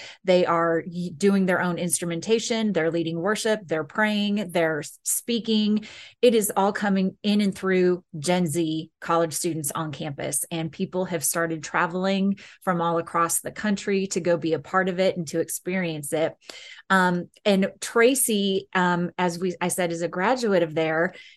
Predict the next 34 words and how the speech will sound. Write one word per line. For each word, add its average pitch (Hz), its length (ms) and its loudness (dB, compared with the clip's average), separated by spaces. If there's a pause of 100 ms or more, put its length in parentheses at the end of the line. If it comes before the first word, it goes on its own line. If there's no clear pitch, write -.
has 208 160 4
an 208 80 4
amazing 233 480 4
testimony 170 800 0
from 165 260 -4
there, 160 380 0
but 196 180 0
I 202 140 2
thought 247 260 2
maybe 240 240 2
we 226 200 0
would 208 180 0
just 208 220 0
back 202 200 0
up 196 200 0
a - 20 -2
little 185 240 2
bit. 175 220 0
Tracy, 196 360 0
tell 214 300 2
us 233 160 2
about 190 300 2
kind 196 180 0
of 180 80 0
the 175 80 4
history 196 600 0
of 175 160 2
Asbury 175 760 0
and 165 320 -2
a 156 40 2
history 190 400 0
of 170 100 -2
revival 170 500 0
there. 160 400 0